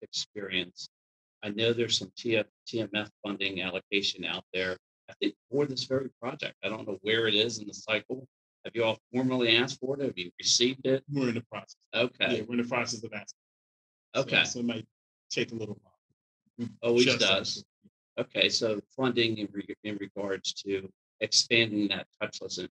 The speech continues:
Speaker 1: uh, uh, and I would guess that those two airports that we were describing, pilot airports?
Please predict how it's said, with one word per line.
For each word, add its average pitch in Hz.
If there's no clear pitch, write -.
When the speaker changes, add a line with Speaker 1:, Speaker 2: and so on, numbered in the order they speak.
Speaker 1:
uh, 92
uh, 78
and 107
I 110
would 104
guess 117
that 98
those 117
two 117
airports 104
that 80
we 101
were 90
describing, 110
pilot 120
airports? 147